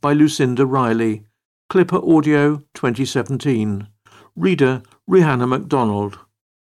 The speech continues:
Following the death of her father, Cissy Dapliers decides to flee England and discover her past. The only clues she has are a photograph and the name of a woman pioneer who lived in Australia over one hundred years ago.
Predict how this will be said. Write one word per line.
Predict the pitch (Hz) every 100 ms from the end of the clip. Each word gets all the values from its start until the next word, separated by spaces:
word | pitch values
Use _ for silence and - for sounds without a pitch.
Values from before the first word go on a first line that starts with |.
| _ _ _ _ _ -
Following | 202 220 226
the | 185
death | 139 151 156
of | 143
her | 139
father, | - 143 123 107 101 113 _ _ _ -
Cissy | - 202 196 196
Dapliers | 156 151 151 151 120 104 101 - -
decides | 165 - 170 160 143
to | 170
flee | - 196 190 190
England | 123 101 104 107 117 - - -
and | 147
discover | 151 - 156 127 131
her | 139
past. | 135 - 147 110 98 - - _ _ _ - - -
The | 143
only | 156 151
clues | - 170 170 135
she | 131 123
has | 127 120 123
are | - 135
a | 131
photograph | - 196 196 135 117 113 - _ _ -
and | 143
the | 147
name | 147 160 165 165
of | 151
a |
woman | 143 147 160 160
pioneer | 160 156 151 143 123 117 110 - - -
who | 143
lived | 139 156 143
in | 165
Australia | 165 - 180 170 123 113
over | - 135 123
one | 120 127 131
hundred | 135 127 135 123
years | 135 113
ago. | 110 107 98 101